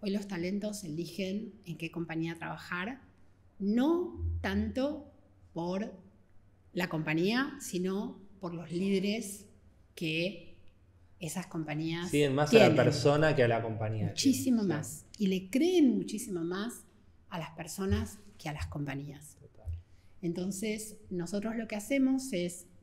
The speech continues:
Speaker 1: diseñar ecosistemas de comunicación donde, por un lado, existe la marca corporativa, por el otro lado, existen los líderes, en general es el C-level, o sea, quienes conducen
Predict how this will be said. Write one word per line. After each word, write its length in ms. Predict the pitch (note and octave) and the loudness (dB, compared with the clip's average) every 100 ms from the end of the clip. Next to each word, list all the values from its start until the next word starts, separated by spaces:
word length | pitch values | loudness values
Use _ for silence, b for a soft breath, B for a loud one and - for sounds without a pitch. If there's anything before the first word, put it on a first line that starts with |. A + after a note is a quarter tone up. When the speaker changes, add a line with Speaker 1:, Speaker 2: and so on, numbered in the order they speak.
| - | -8
Speaker 1:
diseñar 440 | F3 - F3+ G3+ A#3 | -6 -2 0 0 0
ecosistemas 1120 | A#3 G#3 - F3+ - C#4+ C4+ A3+ C#4 - - - - - - - - | -2 -4 -6 -12 0 6 6 6 2 -2 -10 -16 -20 -20 -20 -20 -14
de 160 | D3 | -10
comunicación 1040 | D#3+ D3+ D#3+ D#3+ D#3+ - B3 A#3 C4+ - - - | -6 -4 -4 -6 -6 0 2 2 0 -2 -12 -4
donde, 600 | F3+ F3+ D#3+ D3+ D3 - - - - | 0 2 0 0 -4 -8 -16 -20 -12
por 120 | D#3 | -6
un 80 | D#3+ | -4
lado, 160 | G3+ A#3+ | 0 2
existe 420 | B3 - B3 B3 | 2 0 -2 -2
la 120 | A3+ | -4
marca 280 | G#3+ G#3+ G#3 | -4 -4 -6
corporativa, 720 | G#3 A3 A3+ A#3 D4 D4 D4+ | -6 -8 -8 -4 -4 -2 -4
por 140 | C#4+ D3+ | -6 -8
el 80 | D#3 | -6
otro 180 | F#3+ F#3 | -6 -4
lado, 200 | G#3 G#3+ | -4 -4
existen 640 | - - A#3 - F3 D3+ - - | -4 -4 -4 -4 -4 -4 -6 -14
los 200 | D#3 D3+ | -10 -6
líderes, 640 | G3 A3+ F#3+ F#3 B3+ - - | -2 0 2 2 0 -4 -12
en 100 | D#3+ | -14
general 460 | - D3+ D#3 F3 F3+ | -12 -8 -2 -2 -2
es 180 | E3 - | -4 -4
el 300 | D#3 D3+ - - - | -6 -6 -10 -18 -16
C-level, 640 | - F#3 E3+ G3+ F3+ F3 | -8 -2 2 2 2 -2
o 40 | D3+ | -4
sea, 220 | D3+ D3 | -8 -8
quienes 240 | D#3+ D#3+ | -8 -8
conducen 880 | - E3+ D#3+ F3+ G#3 - G#3 G3+ G#3 | -12 -8 -6 -2 -4 -4 -2 -2 -2